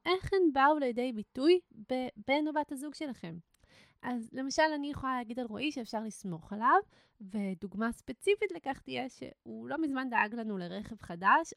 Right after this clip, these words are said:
אפילו שזה מסוג הדברים שאנחנו בדרך כלל עושים יחד, פשוט כי אני הייתי עסוקה. הוא לקח הכל על עצמו,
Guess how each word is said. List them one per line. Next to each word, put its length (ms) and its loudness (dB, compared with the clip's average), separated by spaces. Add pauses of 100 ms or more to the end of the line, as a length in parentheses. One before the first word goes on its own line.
(120)
אפילו 540 0
שזה 260 -6
מסוג 380 2
הדברים 360 2
שאנחנו 280 -6
בדרך 220 -6
כלל 100 -6
עושים 300 -6
יחד, 340 0 (560)
פשוט 260 -6
כי 280 0
אני 120 4
הייתי 220 -2
עסוקה. 400 2
הוא 140 -8
לקח 280 -4
הכל 320 0
על 180 4
עצמו, 360 2